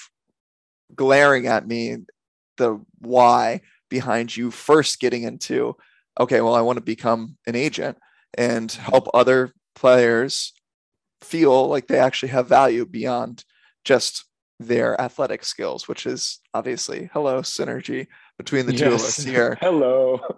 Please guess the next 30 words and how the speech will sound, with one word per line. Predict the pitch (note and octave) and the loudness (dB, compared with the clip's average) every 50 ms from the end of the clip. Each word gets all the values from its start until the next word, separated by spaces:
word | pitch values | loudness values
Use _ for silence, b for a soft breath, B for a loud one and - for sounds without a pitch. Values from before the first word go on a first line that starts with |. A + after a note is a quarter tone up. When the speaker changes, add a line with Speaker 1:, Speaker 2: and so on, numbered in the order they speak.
| - - | -2 2
Speaker 1:
And | C#3 C#3+ C#3 C3+ C#3 | 4 4 4 4 4
then | C#3+ C#3 C#3 C#3 C#3 C#3 C3+ - - _ - C3+ | 4 4 4 4 2 -2 -6 -8 -8 _ -8 -4
the | C3+ C#3+ C#3+ - - _ | 0 2 2 2 2 _
other | - C3+ D3 F3 F#3+ F#3 | 6 6 6 6 4 2
thing | D#3+ - _ C#3 C3+ C3 B2+ B2 B2 B2+ - - B2+ | 0 0 _ 0 2 2 0 0 -4 -8 -12 -6 2
that | B2+ B2+ A#2+ A#2 - | 4 4 4 4 2
really, | - A#2+ B2+ B2 A#2+ B2 B2 A#2+ A#2+ A#2+ A#2+ A#2 - _ _ _ _ _ _ - | 0 0 0 2 4 4 4 4 4 2 -2 -4 -6 _ _ _ _ _ _ -16
uh, | C3 - - B2 B2 A#2 - - | -12 -10 -8 -8 -8 -8 -10 -12
stands | - - - C3 B2 A#2+ - | -10 -6 -4 -4 -4 -2 -2
out | A2+ A#2+ - | -2 -4 -4
to | - - | -8 -12
me | A#2 A#2+ A#2 | -12 -10 -10
there | A#2 G2 B2 C3 B2+ A2+ A2 | -8 -8 -6 -6 -4 -6 -6
that | A#2 B2 A#2 | -8 -10 -12
you | A2+ - A#2 A#2 - - _ _ _ _ _ _ _ - | -12 -14 -14 -16 -18 -20 _ _ _ _ _ _ _ -6
mentioned | G3 C3+ C3+ C3+ - - C#3+ C3 B2 A2+ - _ _ - | -2 -2 -2 0 -2 -4 -4 -4 -6 -12 -20 _ _ -10
briefly | C3+ B2+ B2 - A#2+ A#2 | -10 -10 -8 -8 -8 -10
towards | - - - A2+ G#2+ - | -8 -10 -12 -12 -12 -10
the | A#2+ A#2+ | -8 -4
end | C3 D#3+ D#3+ D3 B2+ A2 | -4 -2 -4 -4 -6 -8
was | A2+ B2 - - | -10 -10 -10 -8
this | - C3+ C3+ G#2 - - - b b b b b b b | -4 -4 -4 -2 -4 -4 -6 b b b b b b b
shift | _ - - - - D#3+ D3+ C3 - - - - - - | _ -8 -8 -2 2 2 2 2 2 -2 -10 -20 -4 0
of, | B2 B2+ B2 B2 B2 A#2 A2+ - _ _ _ _ _ _ _ _ _ _ _ _ _ _ _ _ | 4 4 6 6 4 2 0 -8 _ _ _ _ _ _ _ _ _ _ _ _ _ _ _ _
well, | C#3+ D#3 D#3 D3+ C3+ A2+ - _ _ _ _ _ _ _ _ _ - | 8 8 10 10 8 6 0 _ _ _ _ _ _ _ _ _ -2
in | C#3+ C#3+ B2+ | 0 0 2
order | A#2+ C3+ D3+ D#3+ E3 | 0 0 2 0 0
for | D3+ - - C3+ C3 | -2 0 0 2 2
us | B2+ - - | 2 0 -4
to | - - B2+ B2+ B2+ A#2+ A#2 A#2+ | -6 -4 -4 -2 -2 -2 -4 -6